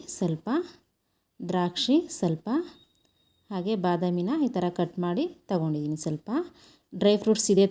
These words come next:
ತಗೋಬೇಕಂತ ಏನಿಲ್ಲ, ನಿಮ್ಗೆ ಯಾವ್ದು ಇಷ್ಟ ಇರುತ್ತೋ ಅದು ತೊಗೊಳ್ಳಿ. ಏಲಕ್ಕಿ ಪುಡಿ ಸ್ವಲ್ಪ ತೊಗೊಂಡಿದ್ದೀನಿ, ಹಾಗೆ ತುಪ್ಪ ಒಂದೆರಡು ಸ್ಪೂನು ತುಪ್ಪ ತೊಗೊಂಡಿದ್ದೀನಿ, ಒಣ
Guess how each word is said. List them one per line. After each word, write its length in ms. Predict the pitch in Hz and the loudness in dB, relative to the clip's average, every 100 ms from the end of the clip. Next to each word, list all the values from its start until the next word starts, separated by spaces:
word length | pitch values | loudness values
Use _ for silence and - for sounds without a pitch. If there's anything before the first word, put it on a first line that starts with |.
| 190 | 4
ತಗೋಬೇಕಂತ 540 | 165 165 170 165 160 160 160 | 4 2 2 0 2 0 2
ಏನಿಲ್ಲ, 240 | 160 151 254 | 0 0 4
ನಿಮ್ಗೆ 220 | 262 214 175 | 4 4 2
ಯಾವ್ದು 160 | 165 170 | 2 0
ಇಷ್ಟ 120 | - 180 165 | -2 -2 -2
ಇರುತ್ತೋ 240 | 165 247 202 | -4 -6 -8
ಅದು 120 | - | -6
ತೊಗೊಳ್ಳಿ. 340 | 151 147 156 330 - _ _ _ _ | -6 -2 0 -2 -4 _ _ _ _
ಏಲಕ್ಕಿ 420 | 196 196 185 - 170 | 0 2 2 0 -4
ಪುಡಿ 220 | 170 180 359 - - _ _ _ _ - | -2 -2 -2 -4 -20 _ _ _ _ -8
ಸ್ವಲ್ಪ 220 | 180 165 156 | -6 -4 -4
ತೊಗೊಂಡಿದ್ದೀನಿ, 500 | 151 151 151 151 220 381 - _ _ _ _ _ 214 | -2 -2 -2 0 2 2 -2 _ _ _ _ _ -6
ಹಾಗೆ 200 | 185 185 190 | -2 -2 -2
ತುಪ್ಪ 240 | 196 - 202 330 - _ 214 | -6 -4 -4 -4 -6 _ -2
ಒಂದೆರಡು 380 | 196 170 165 156 | 0 2 0 -4
ಸ್ಪೂನು 340 | - 180 180 285 - - | -6 -4 -2 -2 -4 -12
ತುಪ್ಪ 200 | 190 180 175 | -8 -8 -4
ತೊಗೊಂಡಿದ್ದೀನಿ, 560 | 156 156 151 151 170 359 466 - _ _ _ _ _ _ _ _ _ - | -2 0 0 0 2 0 0 -14 _ _ _ _ _ _ _ _ _ -2
ಒಣ 120 | 196 | 0